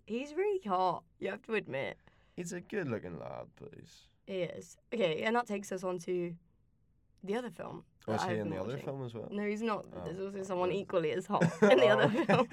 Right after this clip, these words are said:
Speaker 2: <laughs> Not even know.
Speaker 1: Also, y-, I'm allowed to call people hot, even though I have a boyfriend. Patrick, don't listen to this. <laughs> Um, the other film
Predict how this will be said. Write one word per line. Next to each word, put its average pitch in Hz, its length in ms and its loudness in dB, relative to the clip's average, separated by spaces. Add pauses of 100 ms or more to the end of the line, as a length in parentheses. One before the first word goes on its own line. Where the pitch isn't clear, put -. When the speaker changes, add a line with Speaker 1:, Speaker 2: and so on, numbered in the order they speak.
(100)
Speaker 2:
<laughs> - 160 0
Not 147 220 8
even 131 220 -2
know. 147 340 4 (680)
Speaker 1:
Also, 381 220 2 (1400)
y-, - 100 -12 (320)
I'm 254 140 -2
allowed 208 240 -4
to - 60 -20
call 185 120 -8
people 170 320 -12
hot, - 180 -12
even 175 140 -10
though 175 80 -12
I 170 60 -8
have 165 100 -12
a 165 40 -18
boyfriend. - 420 -16
Patrick, - 320 -12 (840)
don't 233 140 0
listen 156 220 -8
to - 100 -8
this. 180 260 -8
<laughs> 139 840 -6
Um, 208 680 -2 (140)
the 240 120 -2
other 254 160 -2
film 196 440 0